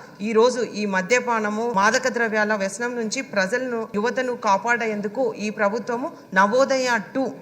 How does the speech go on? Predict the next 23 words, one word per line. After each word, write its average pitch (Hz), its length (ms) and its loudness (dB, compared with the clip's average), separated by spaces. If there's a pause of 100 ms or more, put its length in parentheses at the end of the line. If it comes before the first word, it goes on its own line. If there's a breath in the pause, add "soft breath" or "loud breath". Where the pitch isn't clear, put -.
(160)
పథకం 240 340 0
కింద 220 220 -2
పది 233 340 0
కోట్లు 254 340 2
కేటాయించడం, 214 680 0
వ్యవసాయంలో 240 720 0
కూడా 226 220 0
అధ్యక్ష 214 320 -4 (320)
రైతులకు 240 460 0
కొత్తగా 220 540 -2 (280)
డ్రోన్లు 233 760 2 (160)
ఏర్పాటు 220 460 0
చేస్తా 220 300 0
ఉన్నారు 220 280 2
అధ్యక్ష. 214 280 -2 (340)
వెయ్యి 240 320 2
డ్రోన్లు 226 420 -2
ఈ 240 120 -4
బడ్జెట్లో 202 560 0
నిధులు 214 300 -2
కేటాయించడం 208 760 0
జరిగింది 185 420 -2
అధ్యక్ష. 170 280 -6